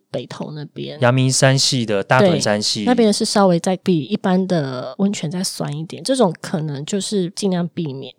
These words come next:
Speaker 1: 然后再来就是你在泡汤之前的清洗动作，你不要做得太过度，不要在那边用肥皂啊、清洁用品洗了个两三次，把皮肤的一些保护层都洗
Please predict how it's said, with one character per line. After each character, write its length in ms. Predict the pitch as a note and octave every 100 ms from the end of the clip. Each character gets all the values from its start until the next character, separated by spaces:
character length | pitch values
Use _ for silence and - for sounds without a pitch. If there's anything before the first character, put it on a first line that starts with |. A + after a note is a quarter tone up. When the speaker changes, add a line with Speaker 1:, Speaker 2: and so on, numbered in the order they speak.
| - - - -
Speaker 1:
然 120 | F3 G#3
后 80 |
再 220 | C4 C#4+ A3+
来 100 | F#3
就 140 | G#3+
是 160 | - G3+
你 100 | E3
在 260 | G3 G3+ - _ _ -
泡 160 | B3+
汤 180 | A3 G3+
之 160 | G3+ G#3
前 340 | - F3+ D3+
的 180 | D3+ D3+
清 260 | - A3 A3+
洗 160 | -
动 260 | E3 F3+ D#3
作， 360 | - F3 B2+ - _ _ _ _ -
你 100 | F#3
不 80 |
要 120 | G#3 G#3+
做 240 | - G#3
得 100 | E3
太 180 | - E3+
过 300 | - F3 C#3
度， 220 | - E3
不 80 | -
要 100 | G3
在 60 | A3
那 60 |
边 260 | G#3+ G#3 F#3+
用 360 | - G#3 F3 E3+ _ _
肥 240 | - D#3 F3
皂 240 | - F#3+
啊、 400 | F3 E3 D3+ E3+
清 180 | - G3
洁 120 | D#3+
用 120 | F3
品 140 | F3 D3+
洗 400 | - - E3 D#3+
了 100 | D#3+
个 120 | F3+
两 220 | E3 D3+
三 240 | - E3 E3+
次， 340 | - F#3 E3+ _ _ _ _ _
把 140 | F#3+ F3
皮 160 | G#3
肤 140 | F#3+ A3
的 100 | F#3+
一 40 |
些 120 | G3+
保 200 | G3+ D#3+
护 100 | F#3
层 160 | - D#3+
都 100 | E3+
洗 320 | - -